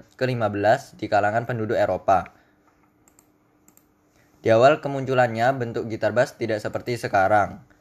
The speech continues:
Bentuknya besar dan hanya dimainkan oleh orang dewasa dengan cara mendirikannya. Gitar bass elektrik. Alat musik gitar bass pun terus berkembang.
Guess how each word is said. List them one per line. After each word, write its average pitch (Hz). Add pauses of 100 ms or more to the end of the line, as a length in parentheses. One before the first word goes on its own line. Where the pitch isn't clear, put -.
(100)
Bentuknya 117
besar 127
dan 117
hanya 117
dimainkan 113
oleh 113
orang 110
dewasa 101 (160)
dengan 104
cara 110
mendirikannya. 98 (1400)
Gitar 123
bass 135
elektrik. 110 (640)
Alat 139
musik 143
gitar 123
bass 107
pun 139
terus 135
berkembang. 95